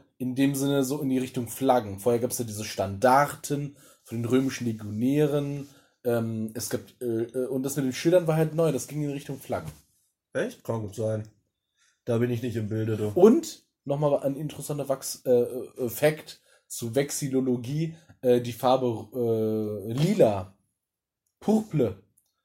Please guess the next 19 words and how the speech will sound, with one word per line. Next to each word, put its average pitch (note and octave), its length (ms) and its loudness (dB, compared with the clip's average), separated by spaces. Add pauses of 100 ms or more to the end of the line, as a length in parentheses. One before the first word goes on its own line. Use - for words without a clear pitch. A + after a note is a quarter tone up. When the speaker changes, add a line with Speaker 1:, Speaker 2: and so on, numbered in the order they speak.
(260)
Speaker 1:
die C#3+ 280 -2
ist C#3+ 240 -6
ja B2+ 80 2
sehr A#2 180 2
selten, A#2+ 320 4
weil A2 120 0
die A#2 60 -2
ja A2 140 2
sehr G2+ 200 -4
teuer C3+ 300 0
war F2 100 -6
im F2 120 -10
Mittelalter. F2 600 -10 (300)
Die A2+ 100 -4
wurde C#3+ 180 0
nämlich C#3+ 220 -4
von C3+ 100 -6
den A#2+ 100 -4
Phöniziern B2 1120 -6